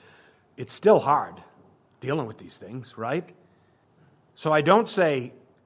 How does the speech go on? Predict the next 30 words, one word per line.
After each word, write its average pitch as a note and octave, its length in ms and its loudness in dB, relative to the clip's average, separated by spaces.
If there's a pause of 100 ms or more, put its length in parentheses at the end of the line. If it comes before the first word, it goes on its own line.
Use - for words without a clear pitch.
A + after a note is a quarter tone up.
(140)
that C3+ 240 -8
knowing C#3+ 320 0
God C3+ 280 0
takes C#3 220 -8
the - 80 -16
pain F3 280 -4
out A#2+ 160 -4
of G2 60 -18
tribulation, G#2+ 720 -12
but A#2+ 180 -4
it A2 140 -12
does C3+ 260 -6
put - 260 -12
the A2+ 80 -16
glory A2+ 440 -12
in F2 120 -20
it. G2+ 100 -20 (680)
It's - 100 -20
glorious. D#3 640 -10 (760)
Friends, F#3 260 -6
what C3+ 120 -6
Jesus A3 360 -8
did D#3+ 220 -4
on A#2+ 120 -6
the G#2 80 -12
cross, F3+ 300 -8
there A#2 80 -14
were A2+ 80 -8
many D#3 240 -6
friend, A#2 320 -10